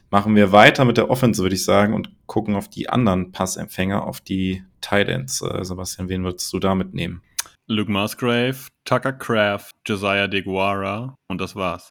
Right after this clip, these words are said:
Speaker 2: Super schmal, aber ich sehe Austin Allen oder sowas jetzt nicht als, äh, ja, sinnvoll. Ich glaube,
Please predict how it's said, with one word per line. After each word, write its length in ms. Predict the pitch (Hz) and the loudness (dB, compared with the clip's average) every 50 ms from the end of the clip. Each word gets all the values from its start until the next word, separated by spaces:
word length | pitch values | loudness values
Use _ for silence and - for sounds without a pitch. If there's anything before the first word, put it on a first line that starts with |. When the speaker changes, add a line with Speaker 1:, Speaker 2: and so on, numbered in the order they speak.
| _ - | _ -8
Speaker 2:
Super 380 | 117 113 147 170 - 165 143 135 | -4 -2 -2 0 2 2 2 2
schmal, 560 | - - - 120 110 110 113 120 131 135 135 | 2 0 0 2 2 2 4 4 2 2 2
aber 280 | - 104 110 107 95 | 0 -2 -2 -2 -2
ich 160 | 95 98 - - | -2 -4 -6 -8
sehe 360 | - 107 104 104 104 104 - - | -6 -4 -2 0 -2 -2 -2 -2
Austin 420 | 90 104 113 - - - 113 95 | -2 -2 -2 -4 -4 -6 -6 -4
Allen 440 | - 92 92 95 101 107 110 113 113 | -2 0 2 2 2 2 0 -2 -2
oder 180 | 110 110 107 | -2 -2 -2
sowas 320 | 104 107 107 107 107 98 - | -2 -2 -2 -2 -4 -4 -6
jetzt 200 | 104 90 - - | -8 -10 -10 -10
nicht 380 | 101 101 107 110 113 - - | -6 -6 -4 -4 -6 -6 -6
als, 480 | - 101 98 98 101 98 - - - - | -2 0 0 0 0 -2 -6 -10 -16 -14
äh, 880 | - - 98 98 98 98 98 98 95 95 95 92 90 - - 131 113 101 | -8 -6 -4 -2 -2 -2 -2 -2 -2 -2 -2 -2 -4 -6 -8 -12 -14 -10
ja, 300 | 104 101 101 104 104 - 135 | -6 -4 -4 -4 -4 -6 -8
sinnvoll. 680 | 127 117 107 101 110 120 143 147 - - 151 147 139 131 | -8 -8 -4 0 0 0 0 0 0 2 2 2 2 2
Ich 120 | 123 - | 0 -2
glaube, 500 | - 123 107 113 123 127 127 123 120 - | 0 2 4 6 6 6 4 0 -4 -6